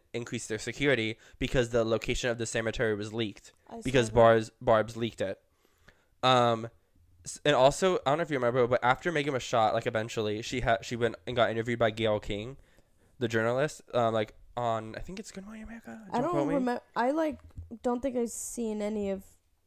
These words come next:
Speaker 2: like,
Speaker 1: But that was, like, a while, yeah, that was a
Speaker 2: stuff.
Speaker 1: while ago, but, like, that had happened, and then Megan, I mean, then Nicki, this was recent, went on Twitter Spaces and claimed that she was trying to have her Rihanna moment, meaning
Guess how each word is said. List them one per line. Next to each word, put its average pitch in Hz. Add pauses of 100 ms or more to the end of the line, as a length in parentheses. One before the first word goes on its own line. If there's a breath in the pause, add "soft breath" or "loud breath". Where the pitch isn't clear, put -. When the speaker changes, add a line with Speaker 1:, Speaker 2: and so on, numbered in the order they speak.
(400)
Speaker 2:
like, 113
Speaker 1:
But 180
that 190
was, 226
like, 277
a 202
while, 143
yeah, 156
that 151
was 175
a 214
Speaker 2:
stuff. 165
Speaker 1:
while 135
ago, 131
but, 143
like, 135
that 143
had 151
happened, 185 (420 soft breath)
and 151
then 139
Megan, 135
I 135
mean, 135
then 127
Nicki, 127 (200)
this 151
was 165
recent, 139 (140)
went 139
on 135
Twitter 143
Spaces 120
and 120
claimed 120
that 120
she -
was 117
trying 127
to 123
have 123
her 123
Rihanna 113
moment, 170 (340 soft breath)
meaning 135